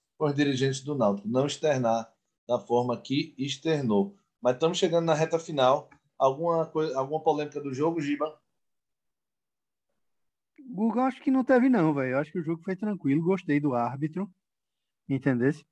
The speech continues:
Speaker 2: Também foi um jo-, foi um jogo bom, né, velho?
Speaker 1: Foi, foi,
Speaker 2: Foi um
Speaker 1: foi um
Speaker 2: jogo
Speaker 1: jogo
Speaker 2: também,
Speaker 1: gostoso
Speaker 2: foi um
Speaker 1: mesmo de
Speaker 2: jogo bom.
Speaker 1: assistir.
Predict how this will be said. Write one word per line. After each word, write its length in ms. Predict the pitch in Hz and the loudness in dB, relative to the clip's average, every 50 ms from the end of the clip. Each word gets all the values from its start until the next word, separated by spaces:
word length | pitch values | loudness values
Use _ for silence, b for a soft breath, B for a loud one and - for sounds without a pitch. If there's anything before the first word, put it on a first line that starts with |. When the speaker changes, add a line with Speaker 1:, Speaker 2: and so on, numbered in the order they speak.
| _ _ _ _ _ _ - | _ _ _ _ _ _ -6
Speaker 2:
Também 240 | 370 349 349 381 254 | -4 -2 2 2 2
foi 160 | - 415 415 | 2 2 2
um 40 | 294 | 2
jo-, 180 | 254 403 - - _ _ _ | 2 2 -2 -6 _ _ _
foi 120 | - 427 392 | -6 0 2
um 40 | |
jogo 220 | 233 294 311 277 254 | 4 4 6 4 4
bom, 240 | 175 156 160 151 156 | 2 4 4 4 4
né, 120 | 175 185 | 4 2
velho? 300 | 160 151 127 104 98 - _ _ _ _ _ _ | 2 2 0 -2 -4 -10 _ _ _ _ _ _
Speaker 1:
Foi, 300 | - 185 175 139 131 131 | -2 2 4 4 4 4
foi, 180 | 131 - 196 185 | 4 2 0 0
Speaker 2:
Foi 140 | 160 214 196 | 2 2 2
um 60 | 214 | 2
Speaker 1:
foi 100 | 196 160 | 2 2
um 40 | 143 | 2
Speaker 2:
jogo 120 | 165 160 | 2 2
Speaker 1:
jogo 100 | - 302 | 2 0
Speaker 2:
também, 240 | - 175 170 165 175 | 0 0 -2 0 0
Speaker 1:
gostoso 240 | 180 160 143 139 139 | 0 0 0 0 0
Speaker 2:
foi 40 | 135 | 0
um 20 | |
Speaker 1:
mesmo 120 | 127 127 | 0 2
de 60 | 120 127 | 4 4
Speaker 2:
jogo 180 | 127 127 202 | 4 4 2
bom. 180 | 180 165 147 175 | 0 0 0 -2
Speaker 1:
assistir. 200 | 196 - - | -4 -8 -10